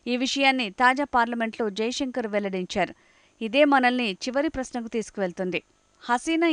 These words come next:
ఇంటి నుంచి తప్పించుకుని భారత్కు చేరుకోవటంలో ఢిల్లీ ఎలా హ్యాండిల్ చేసింది? ఈ ప్రశ్నకు సమాధానం తెలుసుకోవాలంటే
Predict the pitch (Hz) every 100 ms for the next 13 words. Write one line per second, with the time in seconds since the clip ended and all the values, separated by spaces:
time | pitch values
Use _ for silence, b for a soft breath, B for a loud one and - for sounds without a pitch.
0 | 254 254 311 302 285 269 254 262 254 -
1 | 247 226 214 B B - 233 254 285 294
2 | 233 240 233 240 220 226 220 185 B B
3 | B 220 262 302 285 240 254 247 233 240
4 | 240 247 226 220 202 208 b b b 254
5 | 277 294 302 - 359 339 269 247 247 262
6 | 240 233 226 214 - 226 214 214 226